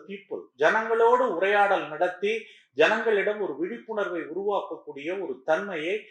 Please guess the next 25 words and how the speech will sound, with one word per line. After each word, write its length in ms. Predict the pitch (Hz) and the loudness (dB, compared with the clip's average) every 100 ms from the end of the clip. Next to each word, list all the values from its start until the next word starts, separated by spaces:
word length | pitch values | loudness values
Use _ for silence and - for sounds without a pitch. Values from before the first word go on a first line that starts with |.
| - | -12
நாம் 220 | 190 254 | 2 4
செய்ய 320 | - 247 285 262 | 4 0 -2 -2
வேண்டும். 340 | 143 107 - _ _ _ _ _ _ _ _ _ _ _ _ _ _ _ _ | -4 -8 -18 _ _ _ _ _ _ _ _ _ _ _ _ _ _ _ _
ஓட்டு 320 | - 165 254 269 | 4 6 6 4
போடுறோம், 560 | 233 240 240 277 311 - - - _ _ _ _ | 2 4 6 6 4 0 -10 -18 _ _ _ _
ஆளை 320 | - 175 233 | 6 8 10
தேர்ந்தெடுக்கிறோம், 920 | 233 220 208 208 202 190 214 262 262 - - _ | 8 6 2 2 0 0 0 0 -2 -8 -20 _
இடையில 360 | 147 185 262 254 220 | 4 6 6 4 2
ஜனநாயகத்துக்கும் 800 | 165 214 277 262 214 - 190 226 | 0 2 2 2 2 -2 -4 -4
மக்களுக்குமான 800 | 160 - 208 - 170 160 175 185 | -2 0 -2 -4 -6 -4 -4 -2
ஒரு 160 | 151 135 | -4 -4
பங்கெடுப்பு, 420 | 147 151 131 139 | -6 -6 -4 -6
ஒரு 120 | 131 | -2
வெள்ளம் 340 | 131 170 185 | 0 2 2
வந்தா, 680 | 151 143 131 131 104 - - _ _ _ _ _ | 0 -2 2 4 2 0 -16 _ _ _ _ _
அல்லது 320 | - 160 190 139 | -4 -2 -2 0
வறட்சி 460 | 131 208 - - | 2 2 2 -4
வந்தா, 640 | 156 127 127 131 107 - - _ _ _ - - | -4 -4 0 2 0 -2 -14 _ _ _ -8 4
அல்லது 340 | 226 240 247 214 | 6 6 4 2
ஒரு 180 | 156 - | 2 2
தனிப்பட்ட 500 | 175 240 240 226 190 | 2 2 -2 0 0
மனிதனுக்கு 560 | 165 214 247 233 226 | 0 -2 -2 -4 0
ஒரு 160 | 202 170 | 0 2
பாதிப்பு 440 | - 202 214 - | 4 4 4 -2
ஏற்படுமானால், 920 | 175 156 - 135 127 120 123 113 - | -4 -4 -4 -6 -6 -8 -6 -6 -10